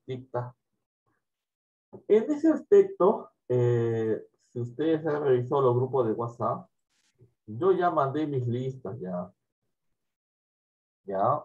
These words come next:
Eh, y, bueno, ni siquiera lo he visto, ¿ah? Eh, lo, lo hice en la noche, pero varios de ustedes no están entregando las tareas, ¿ya? No voy a decir nombres porque, bueno, es, es,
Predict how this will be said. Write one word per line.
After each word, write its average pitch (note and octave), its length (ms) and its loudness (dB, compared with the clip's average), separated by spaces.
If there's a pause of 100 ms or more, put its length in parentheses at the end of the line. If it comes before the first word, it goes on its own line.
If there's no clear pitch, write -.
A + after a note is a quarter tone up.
Eh, F#2 460 -6
y, F3+ 440 -12 (240)
bueno, G2+ 240 -8
ni A2 80 -8
siquiera C3 280 -4
lo C3+ 100 2
he B2+ 40 4
visto, A#2 260 -4
¿ah? - 160 -8 (1400)
Eh, G2+ 520 -10 (160)
lo, A2 220 0
lo G#2+ 200 2
hice A#2+ 140 -4
en A#2 60 -4
la G#2+ 100 -2
noche, - 420 -4 (400)
pero A#2 280 0
varios G#3 300 6
de D#3+ 80 8
ustedes G3 540 2 (460)
no D#3 120 -2
están F#3+ 300 2
entregando E3+ 500 2
las E3 200 2
tareas, E3+ 480 2 (840)
¿ya? F#3+ 340 -8
No G#3+ 160 -2
voy A#3+ 140 2
a A3 40 0
decir F3 280 0
nombres D3+ 340 0
porque, - 300 -16 (260)
bueno, A#2+ 260 -20 (400)
es, A2 160 -16 (500)
es, G#2+ 200 -4